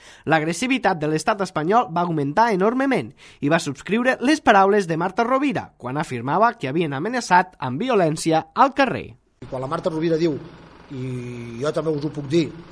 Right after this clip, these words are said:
Speaker 2: doncs, que hi ha aquestes intencions de que hi hagi, doncs, eh, l'ús de la violència al carrer, és cert, és cert perquè, a més a més, ho diu la seva pròpia ministra,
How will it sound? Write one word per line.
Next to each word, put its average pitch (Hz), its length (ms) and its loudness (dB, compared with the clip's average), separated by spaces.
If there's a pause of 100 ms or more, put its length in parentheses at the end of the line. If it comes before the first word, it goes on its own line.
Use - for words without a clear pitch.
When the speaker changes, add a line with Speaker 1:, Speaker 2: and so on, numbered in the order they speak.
(360)
Speaker 2:
doncs, 135 240 -10
que 135 80 -6
hi 143 80 -2
ha 151 80 -6
aquestes 160 320 -4
intencions 156 480 -4
de 131 160 -10
que 123 80 -6
hi 143 80 -4
hagi, 151 160 -4
doncs, 131 320 -6
eh, 117 640 -8
l'ús 175 300 2 (260)
de 123 100 -10
la 117 140 -8
violència 131 480 -6
al 120 80 -10
carrer, 180 300 0 (420)
és 151 100 -2
cert, 156 220 -2 (560)
és 127 80 -10
cert 170 240 -2
perquè, 175 160 -2
a 165 80 0
més 156 60 -2
a 165 100 -2
més, 175 160 -6
ho 185 100 -2
diu 175 140 0
la 214 100 -2
seva 165 220 -2
pròpia 165 240 -2
ministra, 190 400 -4